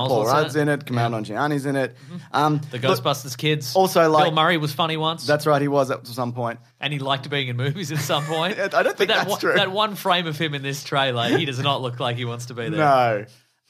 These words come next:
Speaker 1: Um,
Speaker 2: That, here's the thing. I'm, you know how we talked about, and you, you informed me of this when we talked about Ghostbusters, Girl Ghostbusters for Caravan of Garbage.
Speaker 1: Okay.
Speaker 2: It was that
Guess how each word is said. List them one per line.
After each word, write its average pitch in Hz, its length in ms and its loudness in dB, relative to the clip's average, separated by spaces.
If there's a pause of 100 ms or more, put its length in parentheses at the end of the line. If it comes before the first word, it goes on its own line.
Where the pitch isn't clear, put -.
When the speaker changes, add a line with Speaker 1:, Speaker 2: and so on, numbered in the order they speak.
Speaker 1:
Um, 156 520 4
Speaker 2:
That, 214 260 -4
here's 294 320 -2
the 247 80 -4
thing. 135 400 -2
I'm, 156 440 -2 (500)
you 196 80 -6
know 262 60 4
how 247 140 4
we 226 80 0
talked 180 240 0
about, 123 240 2
and 127 180 -4
you, 135 320 -2
you 160 260 0
informed 160 280 2
me 143 80 2
of 127 60 0
this 123 160 -2
when 123 100 0
we 120 60 0
talked 120 200 -2
about 113 240 0
Ghostbusters, 120 560 -2
Girl 117 220 -4
Ghostbusters 104 580 -6
for - 100 -14
Caravan 110 380 -4
of 104 60 -10
Garbage. 104 340 -6
Speaker 1:
Okay. 120 440 0
Speaker 2:
It - 80 -2
was 139 180 0
that 123 340 0